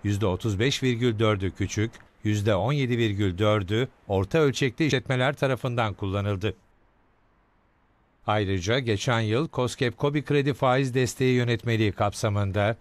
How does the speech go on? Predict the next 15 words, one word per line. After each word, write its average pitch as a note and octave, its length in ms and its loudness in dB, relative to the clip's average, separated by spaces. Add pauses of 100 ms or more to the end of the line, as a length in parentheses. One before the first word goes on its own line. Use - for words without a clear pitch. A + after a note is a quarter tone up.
(220)
on A2 240 0
bin A2 60 0
yedi G#2+ 260 0
yüz G#2 200 2
yetmiş F#2+ 400 -4
bir D3 100 0
işletmeye G#2+ 720 -2 (220)
altı G2+ 280 0
yüz G#2 160 0
yetmiş G#2+ 320 -4
iki D3 200 -2
milyon C3+ 320 0
lira C#3 200 2
destek B2 440 -2
verildi. G2 440 -2